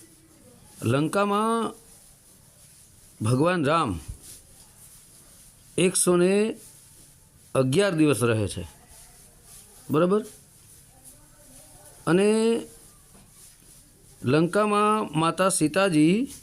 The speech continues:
ચારસો ને પાંત્રીસ દિવસ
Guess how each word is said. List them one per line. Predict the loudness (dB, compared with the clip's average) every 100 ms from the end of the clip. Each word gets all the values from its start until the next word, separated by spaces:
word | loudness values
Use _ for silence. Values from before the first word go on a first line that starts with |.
| -20 -20 -20 -20 -20 -20 -20 -20 _ -20 -12 -2
ચારસો | 0 0 0 2 4
ને | 4 2 0 -6 _ _ _ _ _ _ -16 -4
પાંત્રીસ | -2 -2 0 2 2 2
દિવસ | 2 4 2 -2 -4